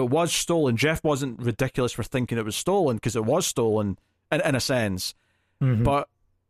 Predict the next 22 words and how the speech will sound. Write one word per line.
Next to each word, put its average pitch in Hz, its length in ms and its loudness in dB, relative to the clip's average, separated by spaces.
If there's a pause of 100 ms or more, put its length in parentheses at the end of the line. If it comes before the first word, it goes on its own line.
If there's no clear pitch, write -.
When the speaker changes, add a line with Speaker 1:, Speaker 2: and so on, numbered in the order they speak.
(140)
Speaker 1:
the 151 120 0
way 214 120 4
it 233 120 2
is 165 380 0
in 147 140 2
the 123 80 2
movie, 170 460 2
it's 117 120 -4
like, 131 100 -2
no, 180 280 0
it 143 60 -2
wasn't 160 240 -2
actually 151 260 -4
stolen, 156 340 0
so 113 80 -8
he 127 80 -2
just 160 160 -4
looks 143 140 -6
like - 60 -18
he's 101 100 -4
an 101 80 0
idiot. 113 340 0